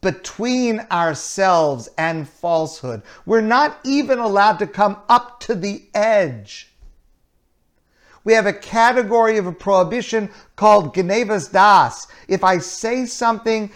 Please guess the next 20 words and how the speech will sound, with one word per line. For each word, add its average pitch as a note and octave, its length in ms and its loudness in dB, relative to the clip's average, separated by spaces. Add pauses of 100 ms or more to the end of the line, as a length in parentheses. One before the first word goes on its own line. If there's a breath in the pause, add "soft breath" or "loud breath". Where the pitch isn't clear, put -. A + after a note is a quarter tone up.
(160 loud breath)
that F#3 480 -2
simply B3 840 -4
means A3 520 -4
that G3+ 200 0
you G#3+ 200 -2
are A3+ 100 4
going G#3 360 0
to G#3+ 140 -8
intuit A#3 840 -4
something B3 500 -6
that A3+ 120 -4
is A#3+ 260 -6
untrue, A#3 1000 -2 (340)
even D#4+ 300 4
if D4 80 2
I C#4 100 2
don't C4 240 0
say C4+ 260 -4
the A3+ 120 0
words B2 600 -6